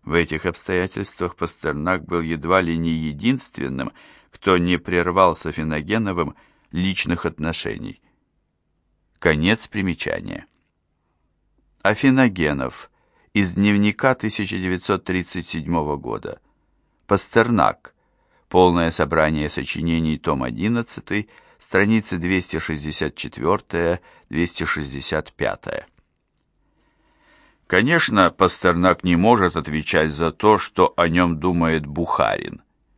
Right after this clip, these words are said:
как и за то, что мечтал увидеть в нем Андре Жид. Поэт далеко не всегда таков, каким его видит исследователь и критик,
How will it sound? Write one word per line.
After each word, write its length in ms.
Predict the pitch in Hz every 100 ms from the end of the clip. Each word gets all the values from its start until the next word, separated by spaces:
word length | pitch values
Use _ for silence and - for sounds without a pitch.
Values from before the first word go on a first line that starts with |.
| _ _ _
как 220 | 127 127
и 40 | 147
за 180 | 139 147
то, 260 | - 160
что 200 | - -
мечтал 500 | 113 110 - 123 117
увидеть 500 | 101 92 117 104 90
в 20 | 87
нем 320 | 95 95 -
Андре 560 | 87 87 82 78 90 92
Жид. 480 | 92 87 78 - - _ _ _ _ _ _ _ _
Поэт 380 | - 85 90 85
далеко 500 | 71 85 82 - 87
не 140 | 82 80
всегда 520 | - 76 69 95 95
таков, 440 | - 78 87 80
каким 360 | - 80 - 82
его 280 | 80 80 78
видит 380 | 80 78 78
исследователь 840 | 78 - 76 78 82 82 85 85 82
и 60 | 85
критик, 640 | - 127 110 - - -